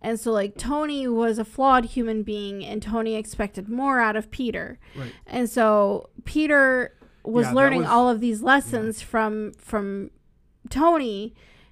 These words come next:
Speaker 1: And the final lesson that he learned from Tony is that sometimes self-sacrifice, losing everything that
Speaker 2: Yeah.
Speaker 1: you love,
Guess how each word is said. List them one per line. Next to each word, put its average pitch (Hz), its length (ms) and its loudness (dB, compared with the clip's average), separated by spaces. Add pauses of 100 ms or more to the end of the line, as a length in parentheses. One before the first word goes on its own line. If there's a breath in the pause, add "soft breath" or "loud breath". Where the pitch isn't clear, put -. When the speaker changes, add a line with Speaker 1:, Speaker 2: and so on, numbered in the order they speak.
(220 soft breath)
Speaker 1:
And 220 600 0
the 220 200 -2
final 240 420 2
lesson 240 360 0
that 220 140 -4
he 240 300 -4
learned 240 480 0
from 226 220 -6
Tony 240 560 -2
is 208 160 -6
that 214 180 -4
sometimes 220 640 -4
self-sacrifice, 208 1120 -4
losing 226 380 -2
everything 226 460 -2
that 233 100 -4
Speaker 2:
Yeah. 156 180 2
Speaker 1:
you 262 60 -2
love, 208 580 0